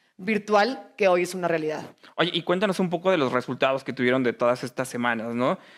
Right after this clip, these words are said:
Speaker 2: No sé si tienes algunos números de las personas que al final del día empezaron a conectarse,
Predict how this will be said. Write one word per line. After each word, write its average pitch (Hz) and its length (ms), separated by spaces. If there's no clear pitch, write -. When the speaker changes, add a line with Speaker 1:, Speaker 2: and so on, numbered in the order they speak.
Speaker 2:
No 135 160
sé 147 100
si 143 140
tienes 147 260
algunos 139 320
números 147 460
de 123 180
las 117 240
personas 151 500
que 139 380
al 123 140
final 135 240
del 139 180
día 135 140
empezaron 135 420
a 127 80
conectarse, 135 880